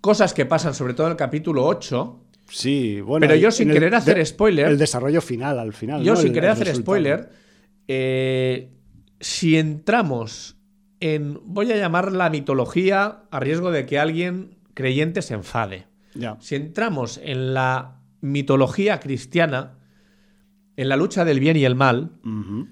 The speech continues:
Speaker 1: entre dos, Dios y, y el diablo, Dios y el demonio, pues hemos de pensar que si existe uno, existe el otro.
Speaker 2: Ya.
Speaker 1: Y si uno tiene poderes, el otro también.
Speaker 2: Claro.
Speaker 1: Y de hecho,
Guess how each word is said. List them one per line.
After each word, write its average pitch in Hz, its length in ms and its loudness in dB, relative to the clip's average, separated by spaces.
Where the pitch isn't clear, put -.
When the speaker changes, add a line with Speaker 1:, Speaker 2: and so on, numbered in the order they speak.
Speaker 1:
entre 131 360 -4
dos, 165 380 2
Dios 170 240 2
y, 165 40 2
y 139 460 0
el 120 120 2
diablo, 143 460 4
Dios 135 220 -4
y 143 60 0
el 131 120 -2
demonio, 143 580 -4
pues 120 380 -4
hemos 170 260 0
de 180 80 2
pensar 185 640 0
que 139 120 -2
si 135 140 -4
existe 220 440 -2
uno, 196 180 0
existe 135 440 -8
el 131 80 -2
otro. 175 460 -4
Speaker 2:
Ya. 110 300 -6
Speaker 1:
Y 143 120 -4
si - 220 -10
uno 139 220 -6
tiene 175 220 -2
poderes, 185 420 -2
el 123 80 -6
otro 131 220 -4
también. 143 500 -2
Speaker 2:
Claro. 98 400 -14
Speaker 1:
Y 160 140 4
de 151 180 4
hecho, 220 560 -6